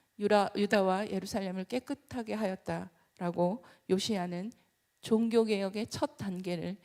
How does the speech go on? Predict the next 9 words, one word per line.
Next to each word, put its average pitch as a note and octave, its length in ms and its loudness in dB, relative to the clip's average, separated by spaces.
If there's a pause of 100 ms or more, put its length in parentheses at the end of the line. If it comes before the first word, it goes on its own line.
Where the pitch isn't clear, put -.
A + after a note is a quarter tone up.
(160)
이렇게 F#3 600 -6
표현하고 G3+ 520 -2
있습니다. - 340 -16 (920)
그리고 A3+ 460 6
사 C4+ 180 0
절에 C4+ 200 6
보면 A3 300 2
요시야의 A#3+ 520 4
지시로 A3 720 0